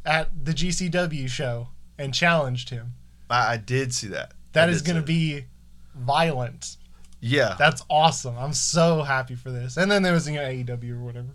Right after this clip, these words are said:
Speaker 2: <laughs> But, um, so then they, of course, turn on Mox and wind up being together at the finish. Your boy, uh, Kingston, who's got an injured leg, tries to come out and help, and he's beaten down for his efforts. And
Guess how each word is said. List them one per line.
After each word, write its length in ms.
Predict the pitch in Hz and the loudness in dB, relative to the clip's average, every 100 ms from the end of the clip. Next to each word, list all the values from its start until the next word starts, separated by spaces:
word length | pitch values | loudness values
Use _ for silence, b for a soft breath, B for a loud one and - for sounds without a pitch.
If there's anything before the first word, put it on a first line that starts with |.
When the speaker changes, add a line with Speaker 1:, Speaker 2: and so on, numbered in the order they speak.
| - - - | -16 -18 2
Speaker 2:
<laughs> 840 | 160 139 208 135 - - - 185 175 | 6 6 6 2 0 -8 -8 0 8
But, 200 | 208 202 | 10 10
um, 240 | 214 185 | 10 8
so 460 | 185 196 170 156 143 - - - - - 151 | 6 8 8 4 -4 -14 -14 -14 -14 -12 0
then 260 | 202 214 | 2 2
they, 280 | 202 170 156 - | 0 0 0 0
of 180 | 165 135 | 2 2
course, 220 | 143 160 127 | 2 0 2
turn 280 | 180 185 | 4 4
on 160 | 160 151 | 2 2
Mox 500 | 139 135 131 - - 147 | 4 4 2 -2 -8 -8
and 480 | 139 131 131 127 | -6 -4 -2 -2
wind 320 | 123 127 131 131 | 0 2 2 0
up 260 | 120 - 123 | 0 -2 -4
being 280 | 131 127 123 | -2 0 -2
together 380 | 127 127 127 123 | -2 0 0 0
at 100 | - | -4
the 60 | 120 | -4
finish. 600 | 175 160 151 135 - 151 | 0 0 0 -2 -4 -4
Your 120 | 135 | -4
boy, 440 | 127 156 147 143 | -2 2 2 4
uh, 420 | 131 123 117 110 - - b b b b b b b - - - | 4 4 2 0 -4 -6 b b b b b b b -12 -14 -6
Kingston, 480 | 196 185 185 170 151 | -2 0 -2 -4 -4
who's 200 | 143 127 | -4 -2
got 180 | 143 131 | 0 0
an 60 | |
injured 300 | 156 143 135 | -2 -2 -2
leg, 400 | 135 147 151 143 - | 0 2 2 0 2
tries 260 | 147 139 | 2 2
to 80 | - | 0
come 280 | - 139 127 | -2 0 2
out 260 | 120 117 | 2 0
and 100 | 107 | 0
help, 580 | 113 160 180 170 160 - | 0 4 6 6 4 -2
and 280 | 139 123 117 | -6 -4 -4
he's 240 | 139 139 123 | -4 -4 -4
beaten 260 | 131 131 | -6 -4
down 380 | 123 120 117 113 | -2 -2 -2 -4
for 260 | - 113 110 | -4 -2 0
his 200 | 120 - | -2 0
efforts. 720 | 131 120 135 123 - - - | 2 2 2 -4 -4 -6 -6
And 460 | 139 120 117 110 | -4 -2 0 -2